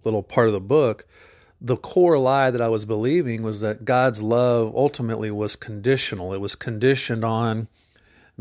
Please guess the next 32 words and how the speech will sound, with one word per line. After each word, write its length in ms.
ultimately, 680
it 60
was 180
me 180
trying 280
to 40
get 180
my 200
act 280
together. 560
And 180
because 380
I 100
was, 340
you 60
know, 120
struggling 600
with 180
this 460
twenty-some 760
year 280
odd 260
addiction 560
with 160
pornography 680
and 200
couldn't 320
seem 220
to 40
stop 320
these 160
behaviors, 800